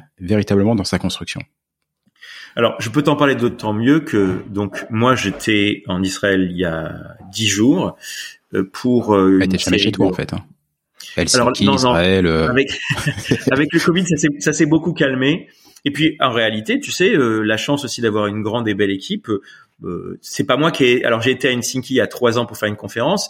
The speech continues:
Speaker 2: mais c'est pas moi qui ai géré ce client
Speaker 1: <laughs>
Speaker 2: général, général qui était à Helsinki. Et actuellement, les clients au Moyen-Orient ou en Chine, c'est pas moi, euh, qui y vais. Je, je, je participe
Speaker 1: <laughs>
Speaker 2: aux discussions, mais heureusement, euh, vraiment, c'est, c'est la chance d'avoir une super équipe.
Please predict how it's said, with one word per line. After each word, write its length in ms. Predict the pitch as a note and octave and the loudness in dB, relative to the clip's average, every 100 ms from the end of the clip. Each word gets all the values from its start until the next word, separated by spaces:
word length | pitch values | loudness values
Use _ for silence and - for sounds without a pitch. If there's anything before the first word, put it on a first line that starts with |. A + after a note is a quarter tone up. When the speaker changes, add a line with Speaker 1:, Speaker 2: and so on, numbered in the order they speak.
| - - - | -12 -18 -4
Speaker 2:
mais 100 | A2+ | -2
c'est 160 | - | 0
pas 120 | A#2+ B2+ | 0 2
moi 200 | C#3+ E3 | 2 2
qui 200 | - A2 | 2 0
ai 60 | |
géré 320 | G2 G#2+ A#2+ C#3 | 2 2 2 0
ce 160 | - | -2
client 340 | G#2 A2+ A#2 A2+ | -4 0 0 0
Speaker 1:
<laughs> 20 | |
Speaker 2:
général, 400 | A2+ G#2+ A#2+ C#3+ - | 0 0 -2 -2 -10
général 380 | A2 A2+ G#2+ B2 | -10 -4 0 0
qui 80 | - | -2
était 100 | F#2+ | -6
à 40 | |
Helsinki. 500 | F#2+ - A#2+ - G#3 - - - - | -6 -6 -10 -4 -6 -6 -20 -20 -4
Et 80 | A#2 | -2
actuellement, 420 | A#2+ - C#3 D3 | 0 2 2 2
les 80 | C3 | 0
clients 220 | - B2+ | 0 -2
au 40 | A#2+ | 0
Moyen-Orient 720 | A#2+ A#2+ A#2+ A#2+ A#2+ B2 - | 0 0 0 0 -2 -2 -6
ou 180 | A2+ G2+ | -6 -4
en 80 | G2 | -4
Chine, 420 | - F#3+ G3+ B2+ - _ _ - | -2 -2 -2 -4 -8 _ _ -12
c'est 160 | - - | -6 0
pas 140 | C#3 | 2
moi, 420 | C#3+ D#3 F3+ E3 | 4 4 4 2
euh, 200 | A#2 A2+ | 2 2
qui 460 | A2 - B2 A#2+ A#2+ | 0 -4 -4 -2 -2
y 120 | C#3+ C3 | -2 2
vais. 280 | A2 A2 - | 2 0 -2
Je, 260 | A2+ A2 | 0 2
je, 200 | G#2 G#2+ | 0 -4
je 100 | A2+ | -4
participe 380 | A2 - A#2 A2+ | -2 0 2 2
Speaker 1:
<laughs> 40 | G#2 | 0
Speaker 2:
aux 40 | |
discussions, 500 | A#2+ - - - F#3 | -4 -14 -10 -2 0
mais 340 | C3+ A2+ G2+ - _ _ - | 2 2 0 -4 _ _ 0
heureusement, 520 | B2 B2+ B2+ F3 C#3+ | 4 4 4 2 4
euh, 160 | A2 G#2 | 4 4
vraiment, 240 | A#2+ C#3+ | 2 2
c'est, 160 | C#3+ C3 | 0 0
c'est 120 | A2+ | 0
la 80 | A2 | -2
chance 220 | - C3+ | 0 0
d'avoir 200 | A2+ A#2 | 2 2
une 100 | G#2+ | 0
super 240 | A2+ G#2+ | -4 -4
équipe. 280 | G2+ - F#2+ | -4 -6 -18